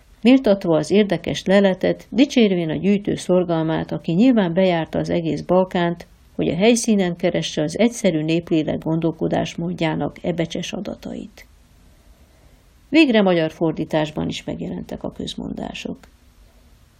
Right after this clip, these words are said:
Henrikem történetesen akkor érkezett a kávéházi asztalhoz, mikor egy neves folkloristánk éppen lelkesen magyarázta a társaságnak, mennyi erő és lendület van ezekben a közmondásokban.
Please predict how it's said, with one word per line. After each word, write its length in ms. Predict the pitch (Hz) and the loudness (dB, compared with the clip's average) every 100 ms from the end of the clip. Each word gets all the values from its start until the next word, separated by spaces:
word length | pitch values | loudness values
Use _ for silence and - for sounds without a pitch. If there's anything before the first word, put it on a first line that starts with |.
| _ _ _ _ _ _ _ | _ _ _ _ _ _ _
Henrikem 540 | 339 302 233 233 240 226 | 2 4 4 4 2 4
történetesen 800 | 226 214 165 170 170 170 170 | 4 4 0 0 -2 -4 -2
akkor 300 | 170 170 165 | -2 0 -2
érkezett 480 | 170 165 160 160 - | -2 -2 -4 -4 -4
a 80 | 156 | -6
kávéházi 680 | 180 175 170 160 156 170 165 | 0 0 2 0 0 -2 -2
asztalhoz, 800 | 196 - 196 185 185 185 196 - _ _ _ | -2 0 0 2 0 -2 -4 -16 _ _ _
mikor 280 | 185 175 175 | -8 -2 0
egy 120 | 160 | 2
neves 340 | 185 262 185 - | 2 2 2 0
folkloristánk 880 | 185 196 196 190 175 - - 170 170 | 2 2 2 0 0 -4 -2 -2 -2
éppen 360 | 254 - 156 | -2 -2 -2
lelkesen 500 | 160 196 196 175 - | 0 0 0 -4 -4
magyarázta 520 | 156 185 175 160 - 147 | -2 0 0 -2 -4 -8
a 80 | |
társaságnak, 880 | - 180 180 180 - 170 160 165 160 - _ _ _ - - | -2 -2 -2 -4 -2 -2 -2 -4 -6 -14 _ _ _ -18 2
mennyi 360 | 240 302 208 | 6 6 4
erő 200 | 202 208 | 4 4
és 220 | 170 156 185 | 4 0 2
lendület 440 | 196 185 170 160 | 2 2 0 -2
van 140 | 170 | -2
ezekben 420 | 170 170 160 151 151 | -2 0 -2 -4 -6
a 80 | |
közmondásokban. 1120 | - - 165 - - 170 - - - - 180 | -6 -8 -6 -8 -8 -10 -10 -10 -8 -8 -10